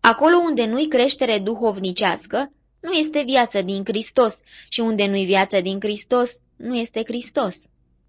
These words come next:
Viață nouă, deosebită de viața lumii păcatului, este certificatul nașterii noastre din nou.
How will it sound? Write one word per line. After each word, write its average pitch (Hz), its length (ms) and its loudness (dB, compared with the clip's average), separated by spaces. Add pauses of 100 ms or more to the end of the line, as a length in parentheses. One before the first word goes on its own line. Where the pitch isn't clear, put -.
(2500)
Viață 294 440 4
nouă, 208 420 4
deosebită 202 800 2
de 185 100 -2
viața 202 380 0
lumii 214 280 -4
păcatului, 208 680 -4 (280)
este 285 320 -2
certificatul 254 880 0
nașterii 214 500 -4
noastre 208 460 -4
din 214 200 -6
nou. 202 300 -6